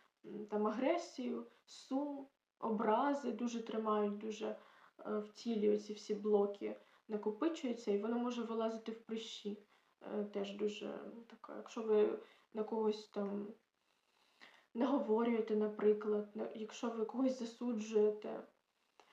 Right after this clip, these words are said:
якщо ви на когось ображені, то, ну, це ж всередині все накопичується, на що воно вам треба? <laughs> Викинули і забули, слухайте. Які там проблеми? Самі ж собі ускладнюємо життя. <laughs> Любі,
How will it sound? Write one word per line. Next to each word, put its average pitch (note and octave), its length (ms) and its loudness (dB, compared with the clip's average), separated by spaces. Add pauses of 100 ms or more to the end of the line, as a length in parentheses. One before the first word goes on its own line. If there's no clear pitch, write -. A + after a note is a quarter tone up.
(320)
якщо G#3+ 520 -2
ви G#3+ 320 6
на G#3+ 100 2
когось A#3+ 360 -2
ображені, A3 720 2
то, G#3 760 0
ну, G3+ 280 -4
це A3+ 120 -10
ж - 100 -12
всередині C4 540 2
все - 180 -8
накопичується, A3+ 800 -2
на B3 100 0
що C4 200 -8
воно C4+ 160 0
вам C4 220 0
треба? G#3 340 0 (100)
<laughs> - 100 -20
Викинули E4+ 600 6
і D4+ 40 4
забули, G#3 580 0
слухайте. G#3+ 680 -8 (340)
Які C4 220 0
там D4 220 -2
проблеми? A#3+ 580 0
Самі D#4 340 -4
ж - 80 -14
собі C4 420 0 (200)
ускладнюємо A#3+ 720 0
життя. A3+ 440 -2 (800)
<laughs> - 800 -20
Любі, A3+ 400 0